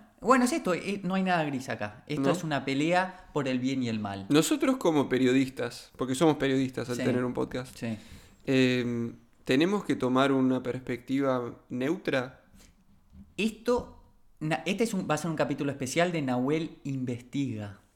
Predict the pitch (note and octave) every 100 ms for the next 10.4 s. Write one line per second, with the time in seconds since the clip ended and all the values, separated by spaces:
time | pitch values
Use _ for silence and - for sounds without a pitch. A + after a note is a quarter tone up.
0 | _ C#3+ G#3 C4+ D3 C#3+ C3+ F3+ C#4 -
1 | - C#3+ B2 B2 D#3 F#3 G#3 C#3 F3 G3
2 | - C3+ D#3 F3 E3 C#3+ C3 - C3 B2
3 | A#2 F#3 A#3 D#3 D3 F3 F#3+ D#3+ - C3
4 | B2+ D3+ E3 B2+ C3 F3 A#3+ - - B2+
5 | A#2 A2 - C3+ D3+ G3+ - C#3+ C3 B2+
6 | C3+ F#3+ G#3+ G3+ - - - C3+ E3+ E3
7 | D#3+ E3+ C3+ E3 B2+ B2+ B2 B2+ C3 C#3
8 | B2+ A#2+ A#2 A2+ G#2+ G#2+ C3 B2 A#2+ B2+
9 | C#3+ - C#3+ E3 A3 C#4 C4 G#3 D#3 G#3+
10 | A3 A3+ G#3